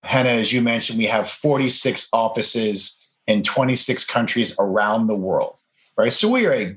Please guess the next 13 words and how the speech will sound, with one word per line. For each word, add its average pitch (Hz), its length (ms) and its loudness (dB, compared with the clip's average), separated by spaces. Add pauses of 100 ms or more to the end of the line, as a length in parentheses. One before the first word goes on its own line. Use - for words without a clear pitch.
(140)
big 123 580 0
global 110 840 0 (160)
search 117 420 2
and 107 80 2
advisory 92 520 0
firm, - 280 -12 (360)
one 139 160 4
of 123 120 0
the 117 80 2
biggest 110 340 0
in 104 80 0
the 95 80 2
world. 82 240 -6